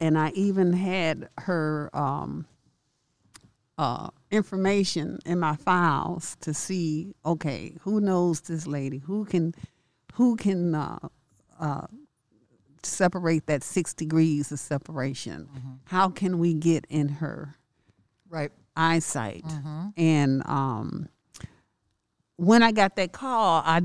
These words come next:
Speaker 1: I, I didn't connect the two. I thought it was a funder who was interested.
Speaker 2: Yeah.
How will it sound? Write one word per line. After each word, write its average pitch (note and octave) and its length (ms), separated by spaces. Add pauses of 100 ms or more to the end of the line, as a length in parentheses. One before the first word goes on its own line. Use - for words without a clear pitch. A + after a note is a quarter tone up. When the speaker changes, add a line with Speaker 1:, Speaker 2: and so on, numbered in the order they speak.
(180)
Speaker 1:
I, E3+ 340 (260)
I E3+ 180
didn't E3 840
connect F#3+ 420
the D#3 80
two. D3+ 400
I C#3+ 140
thought D3 340 (640)
it E3 140
was D#3+ 200
a F3+ 60
funder D#3 460
who G3+ 360
was G3 200
interested. A3 600
Speaker 2:
Yeah. C3+ 160